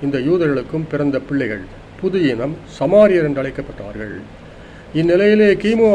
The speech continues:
ஐநூத்தி முப்பத்தி எட்டிலே சைரஸ் ஆணைப்படி பபிலோன் நகர, பபிலோனிலிருந்து சிறை கைதிகள் நாடு திரும்புகின்றனர். அவர்கள் இற-, இடித்து, இடிந்து கிடந்த எருசலேம் கோவிலை கட்டி எழுப்புகின்றனர். எஸ்ரா நான்கு எட்டு. அப்போது நன்கொடை நீட்டுகின்றனர்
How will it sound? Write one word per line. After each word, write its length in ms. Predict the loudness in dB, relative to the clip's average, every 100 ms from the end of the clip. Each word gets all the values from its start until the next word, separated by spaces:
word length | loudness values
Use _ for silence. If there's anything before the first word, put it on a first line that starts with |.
| 4 2
ஐநூத்தி 320 | 2 0 -2
முப்பத்தி 280 | -4 -2 -2
எட்டிலே 460 | 0 -2 0 0 0
சைரஸ் 340 | -2 0 -2
ஆணைப்படி 680 | -2 -2 -2 -4 -2 -2 -2 -6 -16 -8 -4
பபிலோன் 420 | -2 0 0 0
நகர, 400 | 0 0 0 -4 -4
பபிலோனிலிருந்து 760 | -4 0 0 0 0 -2 -2 -4
சிறை 260 | -2 -4
கைதிகள் 460 | -2 -4 0 -2 -2 -8 -18 -20 -14
நாடு 300 | -4 -2 0
திரும்புகின்றனர். 580 | -2 -2 0 2 2 0 -6 -16 -20 -20 -20 -10
அவர்கள் 400 | 0 2 2 2
இற-, 240 | 2 2 0
இடித்து, 420 | -2 0 0 2
இடிந்து 340 | 2 2 2
கிடந்த 320 | 2 0 2
எருசலேம் 460 | 2 2 0 0 -2 0
கோவிலை 200 | -2 -2
கட்டி 280 | -2 -2
எழுப்புகின்றனர். 560 | -2 0 0 0 0 -2 -6
எஸ்ரா 400 | -8 -6 -4 -4 -6 -14 -16 -4
நான்கு 340 | -2 -2 -2
எட்டு. 260 | -2 -2 -6 -6 -14 -10 -6
அப்போது 380 | 0 2 2
நன்கொடை 640 | 2 2 2 2 2 2 4
நீட்டுகின்றனர் 960 | 2 0 -2 -2 -2 0 2 2 0